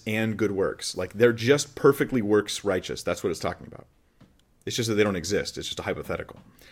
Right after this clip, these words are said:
Romans eleven six, that verse that I will drill into you as we go through this book of Romans, 'cause it's so essential, it says,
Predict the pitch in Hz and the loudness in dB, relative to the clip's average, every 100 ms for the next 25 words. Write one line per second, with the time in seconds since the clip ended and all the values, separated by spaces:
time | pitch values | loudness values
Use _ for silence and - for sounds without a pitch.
0 | - - - - 131 156 143 139 147 151 | -20 -20 -20 2 6 8 8 8 8 4
1 | - 135 - - 113 104 123 - 107 101 | 4 4 4 2 0 2 0 2 2 2
2 | 98 92 123 131 131 131 135 151 147 117 | 2 2 4 6 4 0 0 4 4 4
3 | 113 113 127 110 113 117 113 113 113 127 | 2 2 2 -2 -4 -4 0 2 2 0
4 | 143 107 92 - 107 98 110 117 156 107 | -4 -4 -2 0 2 2 -2 2 4 4
5 | - 104 110 - | 6 8 8 4